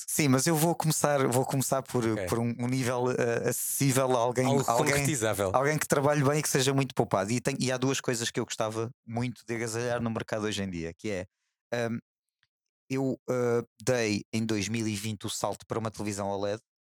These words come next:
Speaker 1: e foi das melhores decisões que tomei na vida, foi passar para um oled a sério, até porque eu ainda estava à espera que o quatro K ficasse no ponto, ainda tinha uma televisão mil e oitenta em casa,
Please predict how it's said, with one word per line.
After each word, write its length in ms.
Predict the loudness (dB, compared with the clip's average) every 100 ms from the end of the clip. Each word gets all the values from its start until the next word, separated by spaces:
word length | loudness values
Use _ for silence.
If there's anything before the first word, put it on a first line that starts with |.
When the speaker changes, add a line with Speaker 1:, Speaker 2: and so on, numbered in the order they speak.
| _ _ _ _ -14
Speaker 1:
e 80 | -12
foi 340 | -6 -4 -6 _ -8
das 160 | -8 -4
melhores 300 | -4 -4 -6
decisões 380 | -8 -6 -6
que 100 | -8
tomei 220 | -10 -8 -6
na 100 | -4
vida, 320 | -6 -6 -8 _ _
foi 280 | -8 -6 -8 -12 _
passar 240 | -8 -4 -4
para 120 | -2
um 140 | -4
oled 260 | -2 -2 -2
a 60 | -4
sério, 340 | -4 -4 -4 -6 _ _
até 200 | -8 -6
porque 500 | -8 -10 -4 -2 -4 -4
eu 340 | -4 -2 -2
ainda 280 | -4 -4 -4
estava 320 | -4 -4 -2
à 20 | 0
espera 320 | 0 0 0
que 140 | -2
o 20 |
quatro 260 | -2 -2 -2
K 160 | -2 -2 -2
ficasse 440 | -4 -4 -4 -4
no 120 | -4
ponto, 240 | -4 -6 -4
ainda 180 | -6 -6
tinha 180 | -8 -8
uma 100 | -8
televisão 480 | -8 -10 -8 -8 -8
mil 180 | -6
e 80 | -4
oitenta 480 | -4 -6 -8 -8 -12 -10
em 80 |
casa, 340 | -6 -4 -4